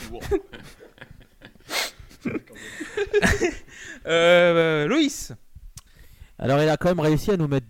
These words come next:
Speaker 3: deux fois de l'harmonica dans le plus court morceau de l'album, ce qui est quand même un bel exploit. Si, pourquoi tu le fais, ce morceau, si tu veux mettre, fais un solo d'harmonica de quatre minutes, fais-toi plaisir, on s'en fout. Fais-toi un kiff.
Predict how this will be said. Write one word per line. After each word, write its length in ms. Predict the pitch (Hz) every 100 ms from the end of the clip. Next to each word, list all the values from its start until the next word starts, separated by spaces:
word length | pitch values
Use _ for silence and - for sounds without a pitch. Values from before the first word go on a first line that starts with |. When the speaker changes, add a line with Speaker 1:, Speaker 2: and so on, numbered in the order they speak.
| _
Speaker 3:
deux 160 | 214 247
fois 260 | - 214
de 120 | 170
l'harmonica 520 | 160 160 160 160 208 196
dans 100 | 151
le 60 |
plus 200 | - 143
court 260 | - 208 185
morceau 340 | 165 151 180
de 80 | 156
l'album, 380 | 143 135 196 233
ce 60 |
qui 80 | -
est 40 | 135
quand 120 | 156
même 120 | 175
un 80 | 127
bel 240 | 185 208
exploit. 360 | 170 - - 202
Si, 220 | 240 127 - - - - - - - - -
pourquoi 220 | 285 466 -
tu 100 | 185
le 60 |
fais, 220 | - 190
ce 100 | -
morceau, 360 | 135 120 - 151
si 160 | - 123
tu 140 | 139
veux 120 | 139
mettre, 200 | 147 160 - -
fais 220 | - 339
un 100 | 277
solo 240 | - 226 240
d'harmonica 440 | 165 160 170 285
de 60 | -
quatre 200 | 143 269
minutes, 320 | 349 453 -
fais-toi 260 | 160 156
plaisir, 320 | - 226 285 415 403
on 80 | 156
s'en 160 | 247
fout. 140 | - 403 440 - - 196 - -
Fais-toi 360 | 180 - 175
un 60 | 220
kiff. 360 | - 381 370